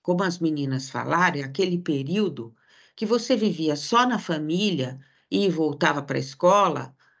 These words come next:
mas noventa por cento sua mãe e seu pai, ou quem morava na sua família,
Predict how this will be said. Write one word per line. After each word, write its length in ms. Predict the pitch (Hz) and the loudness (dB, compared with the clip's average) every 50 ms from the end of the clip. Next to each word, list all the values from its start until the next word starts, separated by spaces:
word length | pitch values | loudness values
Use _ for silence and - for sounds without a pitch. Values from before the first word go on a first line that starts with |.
| _ - | _ -6
mas 240 | - 156 165 151 | -2 -2 0 0
noventa 500 | 160 170 165 156 156 196 202 214 208 196 | 0 0 0 0 2 2 2 2 0 -4
por 160 | 175 - 175 170 | -8 -8 -10 -10
cento 380 | - - 170 156 151 147 - | -6 -4 -2 -2 -4 -4 -10
sua 300 | - - - 156 151 143 | -14 -10 -6 -4 -4 -4
mãe 360 | 143 143 135 131 127 131 135 - - - _ | -2 -4 -4 -4 -4 -6 -10 -14 -20 -20 _
e 80 | - | -14
seu 320 | 135 - - 151 131 131 139 | -8 -2 0 0 0 0 -2
pai, 440 | - 139 120 120 120 117 - - - _ _ _ - | 0 0 0 0 0 -4 -6 -8 -12 _ _ _ -4
ou 160 | - 156 151 | -2 -2 -2
quem 240 | 151 - 160 156 151 | 0 2 2 2 2
morava 500 | 147 143 139 143 135 131 131 127 - 123 | 2 0 -2 0 0 -2 -2 -2 -4 -6
na 100 | 123 123 | -8 -8
sua 200 | 113 - - 120 | -10 -10 -12 -12
família, 720 | 113 - 135 123 131 131 123 117 110 110 - 98 95 - | -10 -6 -6 -4 -4 -4 -6 -6 -8 -8 -10 -12 -12 -14